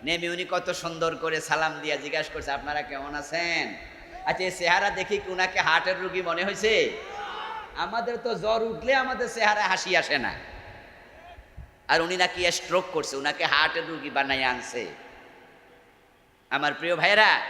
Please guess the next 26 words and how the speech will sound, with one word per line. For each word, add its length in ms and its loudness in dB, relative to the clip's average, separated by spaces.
আল্লাহর 440 6
কোরআনের 420 6
কণ্ঠকে 460 4
যারা 220 8
চেপে 280 2
ধরেছে, 440 4
আলেমদেরকে 680 6
বেজ্জতি 540 4
করেছে, 440 6
আমাদেরকে 460 6
ভাড়াটিয়া 480 8
বানায় 320 8
রাখছে, 380 8
তাদের 260 6
অনুমতি 460 4
ছাড়া 240 8
মাহফিল 420 6
করতে 340 4
দেয়নি, 400 8
আল্লাহ 420 6
তাআলা 320 8
শেষ 140 2
পর্যন্ত 420 -2
তাদেরকে 320 2
দেশ 160 8
ছাড়তে 340 -2